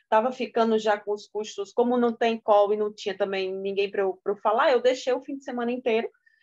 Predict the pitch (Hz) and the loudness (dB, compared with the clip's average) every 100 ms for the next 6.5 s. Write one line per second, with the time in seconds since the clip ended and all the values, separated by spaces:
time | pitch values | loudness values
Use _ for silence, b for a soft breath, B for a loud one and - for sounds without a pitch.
0 | b b 233 254 262 269 277 277 262 269 | b b 2 4 2 2 -2 0 0 0
1 | 277 285 247 277 285 269 - 240 226 226 | -4 -8 -8 0 2 0 0 0 0 -2
2 | 220 226 - 220 214 - 247 240 240 202 | -2 -4 -6 -12 -12 -4 0 0 -2 -8
3 | - - 214 233 269 269 233 240 226 214 | -8 -6 0 0 0 -2 -2 0 0 0
4 | 214 190 180 202 202 196 196 196 - 196 | 0 -4 -10 -8 -2 -2 -2 -6 -4 -4
5 | 190 240 269 262 226 214 233 226 220 214 | -2 2 4 4 2 2 2 0 0 0
6 | 220 262 233 240 - | -2 -6 -2 0 -2